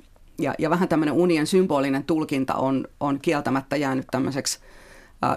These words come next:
viihdykkeeksi. Mutta se, että voiko unia tulkita ja voiko niistä oppia jotain, niin samat aivot,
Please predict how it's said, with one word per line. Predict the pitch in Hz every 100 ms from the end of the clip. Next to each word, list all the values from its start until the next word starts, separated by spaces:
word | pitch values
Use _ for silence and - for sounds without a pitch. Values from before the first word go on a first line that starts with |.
| -
viihdykkeeksi. | 175 147 147 156 - - 175 190 - - - - - -
Mutta | 196 285 285 165
se, | 165
että | 139 202
voiko | 226 190
unia | 139 147 123 117
tulkita | 175 170 160 131 - -
ja | 151
voiko | 170 170 139
niistä | 131 - -
oppia | 151 - - 85
jotain, | 78 82 - - 62 - - - - -
niin | 160 147 147 139 - - - - - - - -
samat | - 226 226 170 -
aivot, | 151 143 196 202